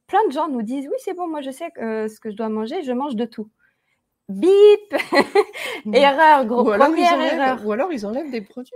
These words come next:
Speaker 2: aussi,
Speaker 1: Ouais, ou
Speaker 2: parce qu'on
Speaker 1: alors,
Speaker 2: leur
Speaker 1: ils
Speaker 2: a
Speaker 1: enlèvent des
Speaker 2: dit que,
Speaker 1: produits.
Speaker 2: voilà, l'arbre qui cache la forêt, « Ah, je suis allergique au gluten, donc j'enlève le gluten. » Alors oui, c'est sûr que le gluten, c'est le mauvais exemple parce que c'est un poison, un poison, euh, sur le corps, on le sait.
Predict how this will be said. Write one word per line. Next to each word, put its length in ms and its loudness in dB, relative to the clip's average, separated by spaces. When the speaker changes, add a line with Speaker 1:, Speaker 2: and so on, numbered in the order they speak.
Speaker 2:
aussi, 200 -6
Speaker 1:
Ouais, 160 0
ou 40 -4
Speaker 2:
parce 160 0
qu'on 40 -4
Speaker 1:
alors, 120 0
Speaker 2:
leur 100 -2
Speaker 1:
ils 20 -2
Speaker 2:
a 40 -4
Speaker 1:
enlèvent 120 -2
des 140 -10
Speaker 2:
dit 40 -8
que, 80 -14
Speaker 1:
produits. 180 -4
Speaker 2:
voilà, 360 -4
l'arbre 320 -6
qui 160 -20
cache 240 -10
la 80 -12
forêt, « 380 -12
Ah, 160 -6
je 60 -12
suis 140 -10
allergique 420 -8
au 80 -6
gluten, 360 -8
donc 140 -6
j'enlève 280 -8
le 80 -8
gluten. » 420 -12
Alors 140 -8
oui, 140 -2
c'est 160 -10
sûr 200 -8
que 120 -18
le 60 -14
gluten, 360 -12
c'est 200 -16
le 160 -12
mauvais 280 -10
exemple 320 -10
parce 220 -18
que 100 -12
c'est 140 -18
un 100 -14
poison, 460 -8
un 100 -10
poison, 460 -14
euh, 200 -18
sur 200 -20
le 100 -16
corps, 260 -12
on 140 -12
le 140 -10
sait. 200 -6